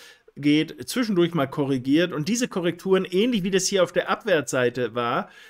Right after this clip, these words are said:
diese Korrekturen, hier hatten wir es so halbwegs auf der Abwärtsseite immer wieder, solange es korrektiv ist, noch nicht long gehen, also das ist alles noch kein Zeichen. Jetzt natürlich dann umgekehrt, wenn wir eine steile Aufwärtsbewegung jetzt bekommen, die muss nicht so weit sein. Wer jetzt sagt, „Nö, das will ich doch nicht verpassen, die ganze Bewegung“,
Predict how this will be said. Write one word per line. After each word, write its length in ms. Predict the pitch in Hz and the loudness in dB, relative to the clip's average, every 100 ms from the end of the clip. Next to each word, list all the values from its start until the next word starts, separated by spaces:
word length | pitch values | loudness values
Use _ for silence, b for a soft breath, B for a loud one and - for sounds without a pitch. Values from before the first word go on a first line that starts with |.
| B - | B -4
diese 300 | 190 220 202 | 0 2 2
Korrekturen, 680 | - - 170 165 - 208 180 | 0 -4 -4 -4 0 0 2
hier 160 | 160 | 0
hatten 180 | 156 147 | 0 0
wir 60 | 147 | -4
es 80 | - | -2
so 120 | 131 | 2
halbwegs 420 | 156 175 151 - | 2 2 -2 -2
auf 120 | 135 | -6
der 140 | - 143 | -4 -4
Abwärtsseite 580 | - 151 156 147 139 | 0 -2 0 -2 -2
immer 260 | 156 151 139 | -4 -4 -2
wieder, 260 | 143 135 110 | 0 0 -2
solange 360 | 147 180 254 | 0 0 0
es 180 | 175 165 | -2 -2
korrektiv 580 | 196 170 165 - 208 180 | -2 -2 -2 -2 -6 -4
ist, 200 | 170 170 | -6 -2
noch 240 | 156 185 | -2 0
nicht 300 | 185 208 - B B B | -2 -4 -6 B B B
long 340 | 165 190 190 | 2 4 4
gehen, 360 | 170 180 185 180 B B | 4 4 2 -4 B B
also 340 | B 156 170 165 - | B 2 4 2 2
das 260 | 160 170 | 0 0
ist 120 | 175 | -2
alles 240 | 165 156 156 | -4 -4 -4
noch 140 | 160 | -6
kein 260 | - 151 156 | -4 -4 -4
Zeichen. 480 | - 139 156 208 202 b b b _ _ - | -4 -4 -4 -8 -12 b b b _ _ 2
Jetzt 320 | 175 202 - | 2 2 -2
natürlich 340 | 180 - 170 | -2 2 0
dann 160 | 165 160 | 2 -2
umgekehrt, 680 | - 240 269 - 156 120 131 | 0 2 2 2 0 0 0
wenn 100 | 143 | -2
wir 60 | |
eine 100 | 147 | -2
steile 380 | 143 - 147 147 | -4 -2 -2 0
Aufwärtsbewegung 800 | 143 156 156 - 143 143 151 147 | -2 0 -2 -2 -2 2 2 2
jetzt 220 | 143 143 - | -2 -2 -4
bekommen, 260 | 127 170 | -4 0
die 60 | 180 | 4
muss 200 | 196 226 | 4 4
nicht 120 | 180 | 2
so 180 | 180 156 | 2 4
weit 240 | 147 185 | 4 4
sein. 240 | 180 123 120 | 4 0 2
Wer 80 | |
jetzt 160 | 139 143 | 0 0
sagt, 160 | 160 294 | -2 -2
„Nö, 160 | 262 | -6
das 160 | 214 185 | -6 -8
will 80 | 233 | -8
ich 80 | |
doch 100 | 190 | -6
nicht 140 | 190 196 | -6 -4
verpassen, 460 | 180 160 220 226 | -4 -2 -2 -2
die 120 | 175 139 | -4 -2
ganze 300 | 156 160 147 | -4 -4 -6
Bewegung“, 540 | 143 135 147 170 170 | -6 -4 -4 -4 -10